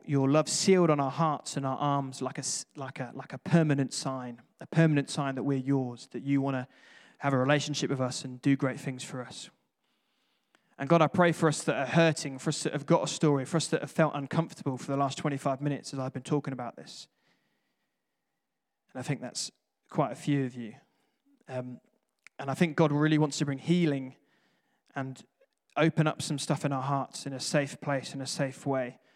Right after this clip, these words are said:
where we feel like people have judged us or where we feel like things have been done to us that shouldn't have been done to us. Sorry. Holy Spirit, we acknowledge your presence here.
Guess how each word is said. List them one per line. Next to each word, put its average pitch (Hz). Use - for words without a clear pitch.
where 135
we 131
feel 156
like 135
people 139
have 127
judged 147
us 123
or 127
where 135
we 131
feel 151
like 139
things 143
have -
been 131
done 135
to 131
us -
that -
shouldn't 143
have 131
been 131
done 135
to 123
us. -
Sorry. -
Holy 143
Spirit, 143
we 135
acknowledge 139
your 127
presence 139
here. 143